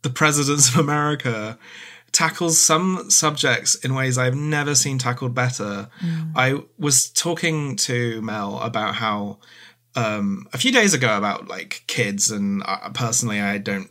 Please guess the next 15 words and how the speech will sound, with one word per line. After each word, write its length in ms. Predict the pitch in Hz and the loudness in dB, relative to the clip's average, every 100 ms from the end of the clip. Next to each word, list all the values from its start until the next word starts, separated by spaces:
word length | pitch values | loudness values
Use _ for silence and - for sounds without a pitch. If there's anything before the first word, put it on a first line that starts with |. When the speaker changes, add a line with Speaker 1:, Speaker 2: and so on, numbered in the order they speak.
| - | -12
Speaker 1:
have 180 | - 101 | -8 -6
any 400 | 107 107 104 104 | -6 -4 -4 -4
desire 380 | 107 107 98 98 | -2 -4 -4 -4
to 120 | - | -2
ever 180 | - 113 | -2 -4
have 180 | 107 - | -6 -10
kids. 400 | - - - - - - - - _ | -12 -6 -4 -4 -8 -20 -20 -20 _
Um, 400 | 117 107 104 101 - | -2 0 0 -2 -4
and 280 | 117 113 | -4 -2
nothing 320 | 123 131 139 127 | -2 0 0 2
has 160 | 120 | 2
ever 480 | 110 113 113 107 101 | 0 -4 -4 -6 -6
made 180 | 113 110 | -6 -4
me 120 | 110 | -4
understood 560 | 101 110 104 - 110 | -6 -4 0 0 0